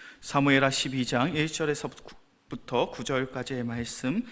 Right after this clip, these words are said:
제가 한 절, 우리 성도님들이 한 절 교독해서 봅니다. 여호와께서 나단을 다윗에게 보내시니 그가 다윗에게 가서 그에게 이르되, "한 성읍에 두 사람이 있는데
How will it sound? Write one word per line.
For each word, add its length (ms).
제가 300
한 140
절, 280
우리 400
성도님들이 680
한 160
절 300
교독해서 380
봅니다. 600
여호와께서 500
나단을 540
다윗에게 920
보내시니 580
그가 360
다윗에게 680
가서 420
그에게 340
이르되, 400
"한 260
성읍에 540
두 240
사람이 380
있는데 420